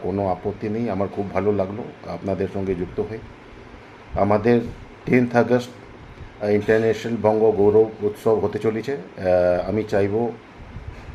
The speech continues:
রিকোয়েস্ট করবো সবাইকে, সবাই এই প্রোগ্রামের একটা অংশ হোক,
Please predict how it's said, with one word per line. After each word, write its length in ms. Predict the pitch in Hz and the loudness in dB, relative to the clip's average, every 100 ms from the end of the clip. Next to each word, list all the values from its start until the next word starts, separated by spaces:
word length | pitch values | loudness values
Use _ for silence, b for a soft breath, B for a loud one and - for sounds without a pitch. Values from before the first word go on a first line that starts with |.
| - - | -16 -6
রিকোয়েস্ট 320 | 98 113 123 | -4 0 0
করবো 280 | - 117 117 - | 2 2 2 4
সবাইকে, 560 | 107 110 - 117 113 110 - - - - | 6 4 4 -4 -4 -6 -14 -20 -20 -2
সবাই 380 | 104 104 110 104 | 2 4 4 4
এই 340 | 107 104 104 - - - - - - | 0 -2 -6 -10 -18 -20 -20 -20 -6
প্রোগ্রামের 560 | 98 104 98 104 107 104 | 0 2 4 4 4 0
একটা 440 | 98 - 104 95 90 - | -2 0 0 0 -4 -10
অংশ 240 | 92 98 120 | -6 -2 0
হোক, 240 | 104 - | 2 0